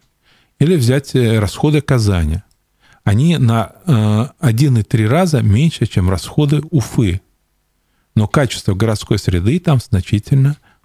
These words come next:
выше. Они могут привлек-, они как грамотно привлекают, э, инвестиции,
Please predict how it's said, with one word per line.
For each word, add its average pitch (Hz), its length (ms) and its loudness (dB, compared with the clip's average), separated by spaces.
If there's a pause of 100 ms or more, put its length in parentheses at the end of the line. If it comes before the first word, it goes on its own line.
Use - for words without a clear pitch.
выше. 110 340 -2 (520)
Они 120 260 2
могут 139 420 0
привлек-, 113 640 -2
они 139 220 2
как - 260 -4 (140)
грамотно 117 600 0
привлекают, 98 800 -2 (440)
э, 98 1300 0 (580)
инвестиции, 117 1000 0